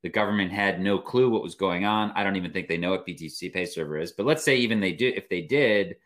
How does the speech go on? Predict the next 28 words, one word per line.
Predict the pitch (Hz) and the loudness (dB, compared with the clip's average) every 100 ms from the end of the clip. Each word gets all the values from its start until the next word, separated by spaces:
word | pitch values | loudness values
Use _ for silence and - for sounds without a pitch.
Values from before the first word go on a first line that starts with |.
| _ _ _ - | _ _ _ -2
they | 120 | 0
weren't | 120 151 151 | 2 2 0
in | 139 | -2
a | 113 | -4
position | 107 87 131 151 - 104 95 90 - _ _ - | -6 -4 -2 -2 -2 -2 -2 -6 -10 _ _ -14
to | - - 120 101 92 82 _ _ - | -12 -4 2 4 2 0 _ _ 0
be, | 117 226 - 190 | 0 0 -6 -4
be | 113 107 95 - - | 0 0 -2 -8 -18
sophisticated | - 127 147 160 160 147 135 104 | -8 -6 -4 -4 -2 0 0 0
enough | 104 107 104 | 0 -2 -2
to | 104 | -6
de-anonymize | 90 110 104 101 101 90 80 | -2 0 0 0 0 -2 -4
what | 69 | -8
was | 55 | -8
happening. | 90 65 - - - _ _ _ _ - | -6 -6 -8 -20 -20 _ _ _ _ -4
And | 107 | 0
that's | 127 139 | 2 0
what | 123 | -2
we | 120 | -4
call | - 113 95 | 0 0 0
kind | 110 92 | -2 -4
of | - | -6
practical | - 120 113 117 - 110 98 - _ | -2 0 0 -6 -6 -4 -4 -6 _
here | 120 117 | -6 -4
in | 104 101 | -2 -4
the | 90 | -2
now | 90 85 78 | -2 -2 -2
privacy. | - 69 73 - - | -4 -6 -8 -14 -18